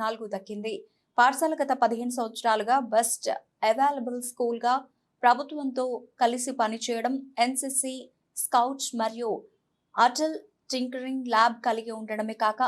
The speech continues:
ఎన్సీసీ విభాగంలో నేషనల్ పరేడ్కు రెండు పర్యాయాలు ఎన్నికవడం జరిగింది. అలాగే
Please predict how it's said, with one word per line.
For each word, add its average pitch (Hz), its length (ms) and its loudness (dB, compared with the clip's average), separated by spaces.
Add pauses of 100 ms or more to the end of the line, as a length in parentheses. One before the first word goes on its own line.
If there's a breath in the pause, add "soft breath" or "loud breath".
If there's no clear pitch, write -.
(120)
ఎన్సీసీ 247 440 -4
విభాగంలో 226 500 -4
నేషనల్ 233 520 -6
పరేడ్కు 214 420 -2 (440 soft breath)
రెండు 269 200 2 (100)
పర్యాయాలు 254 580 0 (140)
ఎన్నికవడం 226 480 0
జరిగింది. 208 340 -8 (160)
అలాగే 214 280 -2